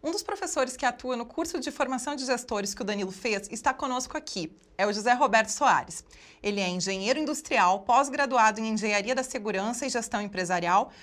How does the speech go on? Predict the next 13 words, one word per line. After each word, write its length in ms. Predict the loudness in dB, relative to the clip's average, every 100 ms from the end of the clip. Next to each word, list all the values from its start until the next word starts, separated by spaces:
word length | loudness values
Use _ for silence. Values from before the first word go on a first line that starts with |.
| -6
e 60 | 0
acumula 380 | 2 0 -2 -2
experiência 480 | -2 -2 -2 -4 -6
de 80 |
mais 300 | -2 -2 -2
de 60 | -4
vinte 380 | -4 -4 -4 -2
anos 320 | 0 0 -2
liderando 500 | -4 0 0 2 0
equipes 340 | -4 -6 -8 -4
em 120 | -2
organizações 580 | -2 -2 -4 -4 -6 -6
privadas, 680 | -6 2 4 4 2 -4